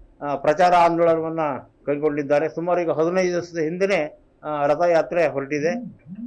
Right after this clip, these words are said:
ಆ, ನಾಳೆ ಮಧ್ಯಾಹ್ನ ನಾಲ್ಕು ಗಂಟೆಗೆ, ಆ, ಮಲಗಬ್ಬದಲ್ಲಿ ಆಗಮಿಸ್ತಾ ಇದೆ. ತಾವೆಲ್ಲರೂ ಈ ಒಂದು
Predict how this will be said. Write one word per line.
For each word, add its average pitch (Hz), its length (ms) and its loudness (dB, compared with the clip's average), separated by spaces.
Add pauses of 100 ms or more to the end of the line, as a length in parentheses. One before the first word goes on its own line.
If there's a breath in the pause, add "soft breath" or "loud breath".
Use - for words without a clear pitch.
(240)
ಆ, 151 300 -4
ನಾಳೆ 160 360 2
ಮಧ್ಯಾಹ್ನ 185 400 2
ನಾಲ್ಕು 170 440 0
ಗಂಟೆಗೆ, 160 600 -4 (200)
ಆ, 139 360 -4
ಮಲಗಬ್ಬದಲ್ಲಿ 160 1040 2 (200)
ಆಗಮಿಸ್ತಾ 170 440 0
ಇದೆ. 165 380 -2 (680)
ತಾವೆಲ್ಲರೂ 165 720 0 (320)
ಈ 151 60 -6
ಒಂದು 151 500 -4